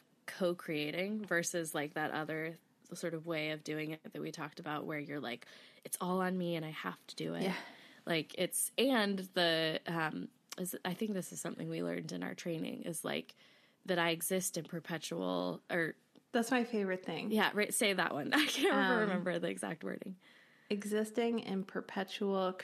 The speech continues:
Speaker 2: creative response.
Speaker 1: Yes. And
Speaker 2: Which
Speaker 1: everything
Speaker 2: is,
Speaker 1: is,
Speaker 2: I
Speaker 1: everything
Speaker 2: just
Speaker 1: is always
Speaker 2: love.
Speaker 1: changing, and so am I. You know, it's like
Speaker 2: Yeah.
Speaker 1: all those little things. It's like, we aren't the same person we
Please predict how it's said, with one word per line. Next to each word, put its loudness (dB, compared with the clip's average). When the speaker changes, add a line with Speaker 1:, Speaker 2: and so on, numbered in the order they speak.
Speaker 2:
creative 0
response. -4
Speaker 1:
Yes. -4
And 4
Speaker 2:
Which 2
Speaker 1:
everything 6
Speaker 2:
is, 2
Speaker 1:
is, -4
Speaker 2:
I 6
Speaker 1:
everything 6
Speaker 2:
just 4
Speaker 1:
is 4
always 6
Speaker 2:
love. 0
Speaker 1:
changing, 4
and 4
so 4
am 2
I. 4
You 4
know, 6
it's 4
like 4
Speaker 2:
Yeah. 6
Speaker 1:
all 6
those 4
little 4
things. 0
It's -2
like, 0
we 0
aren't 2
the -2
same 2
person -2
we -2